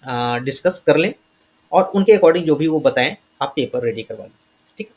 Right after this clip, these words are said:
ये इतना काम कर लेना। अब next step में क्या करना है दोस्तों, जब ये फाइनल हो गया, बातचीत हो गई कि अब वो आपको सामान दे देंगे और dealership के लिए आपने area manager से बात कर लिया,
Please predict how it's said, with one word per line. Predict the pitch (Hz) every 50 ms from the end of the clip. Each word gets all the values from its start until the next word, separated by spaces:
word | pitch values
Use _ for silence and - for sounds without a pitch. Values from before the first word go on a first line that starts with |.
| _ _ _ _ _ _ _ _ _ _ _ _ _ _ _ -
ये | 151 165 233 240 240 240
इतना | 185 - 180 147 143
काम | - 131 117 113
कर | - 117
लेना। | 110 110 110 107 110 - _ _ _ -
अब | 185 156
next | 139 160 220 233 - -
step | 285 285 - 285 277 277
में | 277 254
क्या | 262 247
करना | 254 - 220 220 220
है | 208
दोस्तों, | 190 175 160 - - 240 - _ _ _ _ _ _ _ _ _ _ _ _ _ _ _ _ _ _ _ _ -
जब | 185 180 165
ये | 156 147 185 196
फाइनल | 196 170 156 151 175 214 185
हो | 147 156 170
गया, | 185 196 196
बातचीत | 190 - 139 139 139 - 190 - - 156
हो | 156 160
गई | 185 202 208
कि | 202 190
अब | - 143 135 139
वो | 170 175
आपको | 160 131 - - 165
सामान | 156 - 139 127 131 143 147
दे | 147 151
देंगे | 147 151 151 151 151 160 165 - _ _ _ _ _ _ _
और | - 156 156 139
dealership | 143 143 165 170 160 196 185 -
के | - 175
लिए | 165 175 185
आपने | 123 131 135 - 151 156 147
area | 135 127 135 147 151
manager | 151 147 151 156 151
से | 151 165
बात | 147 147 147 143 - -
कर | 147
लिया, | 143 151 175